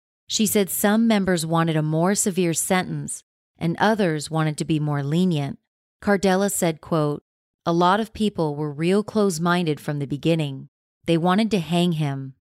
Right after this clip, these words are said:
She also said that Hebrock's recorded confession was a critical element for his conviction. Stephen Romero, representing Adkins, blamed the police for focusing too quickly on the defendants for the murders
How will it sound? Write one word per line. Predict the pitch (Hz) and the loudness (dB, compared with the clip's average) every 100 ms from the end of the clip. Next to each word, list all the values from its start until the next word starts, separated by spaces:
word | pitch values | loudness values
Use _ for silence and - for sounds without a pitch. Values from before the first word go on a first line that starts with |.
| _ _ - | _ _ -8
She | - 226 | 0 2
also | 208 233 262 | 2 2 0
said | 233 196 165 | 0 0 2
that | 156 - | 0 0
Hebrock's | 196 196 202 - | 0 0 0 -2
recorded | 175 160 - 190 226 | -4 -4 0 2 2
confession | - 208 185 175 165 - 151 | 0 -2 0 0 0 -2 -2
was | 147 | -2
a | 147 | -4
critical | - - 190 185 208 226 - | -8 -4 0 0 2 -2 2
element | 175 170 151 143 | 0 2 -2 -4
for | - | -6
his | 143 156 139 | -2 -2 -2
conviction. | - 143 147 151 - 139 135 - _ _ _ _ _ _ _ _ _ - | -4 -2 -2 -2 -6 -6 -10 -16 _ _ _ _ _ _ _ _ _ -10
Stephen | - 226 233 247 | -4 2 2 4
Romero, | 240 196 180 175 160 147 143 | 2 2 2 2 2 -2 -2
representing | 160 165 220 208 202 180 | -2 0 0 2 2 0
Adkins, | - 151 156 - 147 139 139 - _ _ | -2 -4 -4 -4 -6 -6 -8 -14 _ _
blamed | 156 175 190 233 | -2 2 4 4
the | 247 | 2
police | - 226 180 170 | 0 0 2 0
for | - 208 | -2 -2
focusing | 208 196 214 208 180 | 0 0 0 0 0
too | - - 240 | 0 0 0
quickly | - 247 240 226 | 2 -2 0 -2
on | 190 | 0
the | 170 | -2
defendants | 156 151 180 175 156 147 | -4 -2 0 0 0 -4
for | - 151 | -6 -4
the | 147 | -4
murders | 143 170 160 139 139 | 0 0 0 -4 -10